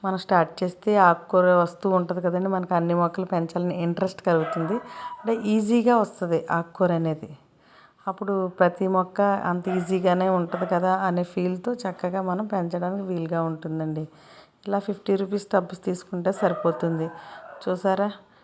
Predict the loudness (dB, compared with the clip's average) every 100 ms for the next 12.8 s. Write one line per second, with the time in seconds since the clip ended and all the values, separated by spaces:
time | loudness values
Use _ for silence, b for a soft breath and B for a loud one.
0 | b _ -4 0 0 0 0 0 0 0
1 | 2 2 0 0 0 0 0 0 0 -2
2 | 0 -2 0 0 0 0 -2 0 0 4
3 | 6 4 4 0 0 0 0 -2 -2 -4
4 | -8 -6 -4 -4 -2 -2 -4 -6 -8 -10
5 | _ B B B B B B _ -8 -6
6 | -2 2 2 2 2 2 2 -2 -2 -2
7 | 0 0 -4 -10 _ -8 -4 -4 -2 -4
8 | -2 0 2 2 0 -2 2 2 2 -2
9 | -4 0 0 -2 -2 0 0 -2 -2 0
10 | 0 0 0 0 -2 -6 -4 -2 -4 -8
11 | B B B B B B _ -4 -2 -2
12 | 0 0 0 0 0 0 -2 -2